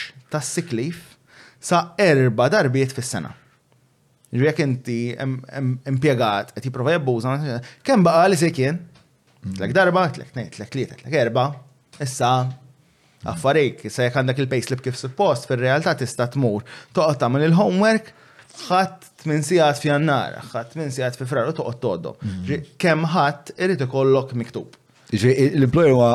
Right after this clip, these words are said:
Speaker 2: huwa obbligat li għalek sa erba' darbiet u mbagħad daqsik.
Speaker 1: Eżatt, issa jekk irid jibqa' jtihomlok affarijiet.
Speaker 2: Affarijiet ma mhuwiex obbligat.
Speaker 1: Ekku.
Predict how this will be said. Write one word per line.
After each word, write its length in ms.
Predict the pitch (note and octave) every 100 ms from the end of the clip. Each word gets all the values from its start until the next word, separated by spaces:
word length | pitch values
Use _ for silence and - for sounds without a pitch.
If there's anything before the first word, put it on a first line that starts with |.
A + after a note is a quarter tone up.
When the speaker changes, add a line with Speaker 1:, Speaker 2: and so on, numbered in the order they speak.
| B2+
Speaker 2:
huwa 260 | B2+ A#2
obbligat 320 | A2 A2 B2+
li 80 | B2+
għalek 220 | G#2+ G#2
sa 100 | A#2
erba' 240 | G2+ G2+ G2
darbiet 380 | G#2+ G#2+ C3+ A#2+
u 60 |
mbagħad 240 | G#2+ G#2+ G2+
daqsik. 340 | F2 E2 - _ _
Speaker 1:
Eżatt, 340 | A#2+ B2 A2 F#2+
issa 160 | -
jekk 160 | B2+ C#3+
irid 160 | C3+ D3+
jibqa' 160 | D3+
jtihomlok 640 | D3 G#3+ D#3 C#3+ C#3 C3 - - _
affarijiet. 380 | - B2 D3+ B2
Speaker 2:
Affarijiet 320 | A2+ C3 D3
ma 120 | B2 A#2+
mhuwiex 240 | B2 A#2+
obbligat. 500 | G#2+ G#2+ F#2 D2 - -
Speaker 1:
Ekku. 320 | A#2+ G2